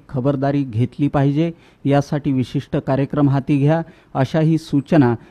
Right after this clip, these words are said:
त्यांनी यावेळी केल्या. सरकारी रुग्णालयांवर ताण पडत असल्यानं खाजगी दवाखाने कोविड, नॉन कोविड उपचारासाठी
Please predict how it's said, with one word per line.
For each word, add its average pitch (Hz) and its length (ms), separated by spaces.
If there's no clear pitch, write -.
त्यांनी 156 260
यावेळी 123 340
केल्या. 107 380
सरकारी 160 480
रुग्णालयांवर 147 760
ताण 147 320
पडत 143 320
असल्यानं 147 400
खाजगी 131 340
दवाखाने 143 600
कोविड, 143 440
नॉन 131 300
कोविड 143 360
उपचारासाठी 151 840